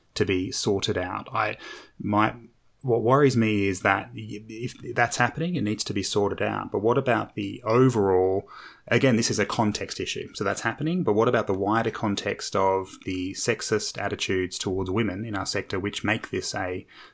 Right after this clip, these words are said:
low-paid, low-valued profession, which makes, which was why there are so few men in the sector?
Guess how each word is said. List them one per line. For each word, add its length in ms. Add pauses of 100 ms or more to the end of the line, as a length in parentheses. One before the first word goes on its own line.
low-paid, 720
low-valued 600
profession, 580
which 160
makes, 400
which 160
was 160
why 300
there 160
are 40
so 240
few 300
men 320 (380)
in 140
the 60
sector? 440